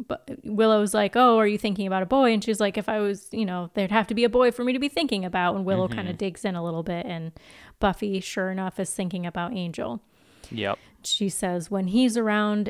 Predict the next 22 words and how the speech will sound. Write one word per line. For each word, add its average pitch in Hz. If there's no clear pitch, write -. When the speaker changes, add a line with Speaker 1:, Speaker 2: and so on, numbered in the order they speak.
Speaker 1:
it's -
like 190
the 196
lights 180
dim 170
everywhere 165
else." -
Speaker 2:
Yeah. 95
And 117
Willow's 117
like, 113
"I 117
know 151
what 170
you're 135
saying." 131
And 107
then 104
she, 120
like, 101
looks 98
at 101